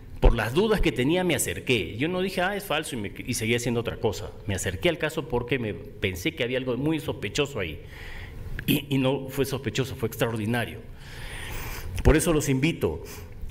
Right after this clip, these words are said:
a que, mm, empiecen, si gustan, con la hipótesis de que todo es falso, pero acérquense a investigar, a sacar sus conclusiones propias. Este tesoro apareció en el Perú,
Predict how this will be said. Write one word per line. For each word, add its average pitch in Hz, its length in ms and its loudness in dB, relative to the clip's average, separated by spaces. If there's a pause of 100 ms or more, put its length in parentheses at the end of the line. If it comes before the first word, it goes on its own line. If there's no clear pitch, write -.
a 117 160 4
que, 117 520 4
mm, 107 380 0
empiecen, 165 480 4
si 135 100 0
gustan, 180 380 4
con 143 180 4
la 120 60 6
hipótesis 175 540 2
de 127 100 4
que - 100 0
todo 156 240 2
es 151 120 0
falso, 143 500 0 (240)
pero 117 180 8
acérquense 156 600 0
a 110 40 4
investigar, 104 840 -2 (480)
a - 80 6
sacar 175 340 0
sus 180 140 0
conclusiones 131 640 2
propias. - 540 2 (460)
Este 180 220 6
tesoro 175 340 2
apareció 135 520 4
en 151 100 4
el 139 100 2
Perú, 120 520 2